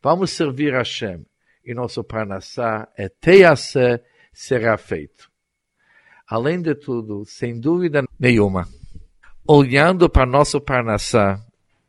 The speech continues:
da maneira que nós aprendemos hoje, vai nos, de fato, poupar muitas noites que nós não conseguimos dormir, muitas noites de muito estresse e preocupações.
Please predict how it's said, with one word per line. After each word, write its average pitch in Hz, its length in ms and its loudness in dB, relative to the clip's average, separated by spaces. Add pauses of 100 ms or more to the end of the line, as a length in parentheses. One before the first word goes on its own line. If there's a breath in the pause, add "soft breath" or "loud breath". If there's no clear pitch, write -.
(320 soft breath)
da 113 100 -2
maneira 117 440 2
que - 80 -6
nós 127 120 -2
aprendemos 117 680 -2
hoje, 98 560 -4 (840)
vai 131 260 4
nos, 135 400 -2
de 117 140 -10
fato, 123 380 -2
poupar 113 800 2 (720)
muitas 143 520 -2
noites 131 480 -2
que - 80 -18
nós 123 160 -6
não 139 160 -4
conseguimos 120 640 -8
dormir, 101 520 -6 (800)
muitas 139 420 -4
noites 127 420 -4
de 117 80 -4
muito 113 320 -8
estresse 120 580 -4
e 101 40 -6
preocupações. 90 1120 -12